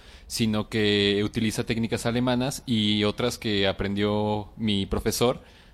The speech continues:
Vladimir Baeza. Eh, tenemos ahí en la escuela de canto, eh, varias especializaciones, que una de ellas es Grunts y Growls, que son, no es, es este canto en lo, en el que gritas.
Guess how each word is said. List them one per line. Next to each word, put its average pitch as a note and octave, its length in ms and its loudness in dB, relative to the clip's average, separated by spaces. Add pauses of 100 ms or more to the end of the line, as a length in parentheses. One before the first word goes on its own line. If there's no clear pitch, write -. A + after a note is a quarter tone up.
Vladimir G#2 460 0
Baeza. G#2+ 440 -2 (340)
Eh, D3 720 2 (440)
tenemos D3+ 420 2
ahí C3 160 4
en C3+ 80 -2
la C#3+ 60 0
escuela C3+ 260 -2
de A#2+ 100 0
canto, C#3+ 560 -2
eh, G#2+ 260 0
varias G#2+ 260 0
especializaciones, G#2+ 960 -6
que G#2 180 2
una A2 200 0
de A2 100 2
ellas G#2+ 260 0
es G2 100 -6
Grunts G#2 300 -2
y - 20 -6
Growls, A2 560 -2
que G#2 160 0
son, G#2 680 0
no A2+ 120 2
es, A2 120 0
es A#2 140 -2
este B2 180 -4
canto B2 400 2
en G#2+ 120 0
lo, G2+ 100 0
en G#2 160 0
el G2 120 -2
que G#2 120 -2
gritas. A2+ 560 -2